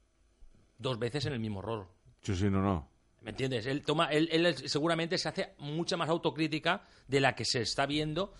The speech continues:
Speaker 1: que se está haciendo ya muy paso, Ponsarnau. Entonces, al fin de cuentas, vemos que va evolucionando Rubén Burgos como entrenador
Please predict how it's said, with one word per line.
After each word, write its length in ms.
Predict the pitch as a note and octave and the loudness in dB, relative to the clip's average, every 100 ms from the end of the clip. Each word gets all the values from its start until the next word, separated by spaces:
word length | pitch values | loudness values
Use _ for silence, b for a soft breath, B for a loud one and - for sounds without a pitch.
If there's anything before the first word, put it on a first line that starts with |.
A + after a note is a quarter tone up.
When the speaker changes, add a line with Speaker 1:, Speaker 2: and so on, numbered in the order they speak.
| B | B
Speaker 1:
que 100 | - | -6
se 80 | G#2+ | -6
está 160 | G#2+ | -4
haciendo 340 | A#2 C3 C3 C#3+ | -4 -2 -4 -4
ya 140 | D3 | -2
muy 140 | B2 A2 | -2 -2
paso, 240 | G#2 F2 | -6 -10
Ponsarnau. 640 | - B2+ A2+ F#2+ C#3 E3+ - B B B | -4 -4 -2 -6 -4 -4 -6 B B B
Entonces, 340 | A2+ E3 F#3+ B B | -2 -2 -2 B B
al 100 | - | -8
fin 140 | C3 C#3+ | -4 -4
de 80 | |
cuentas, 360 | D3+ D#3+ F#3 D3 | -2 -2 -2 0
vemos 280 | C#3+ D#3 - | -2 -2 0
que 80 | E3 | 0
va 60 | |
evolucionando 680 | E3 E3+ D#3+ E3 F#3 D#3 G#2 - _ _ | 2 2 0 -4 -4 -6 -8 -14 _ _
Rubén 300 | A2+ D3 D3+ | -4 0 6
Burgos 500 | F3+ E3 G3+ A3 - _ - _ | 6 6 -2 -4 -18 _ -20 _
como 180 | - C3 | -6 -2
entrenador 600 | C3 C#3+ D#3+ E3+ G3 - | 0 0 2 0 -2 -6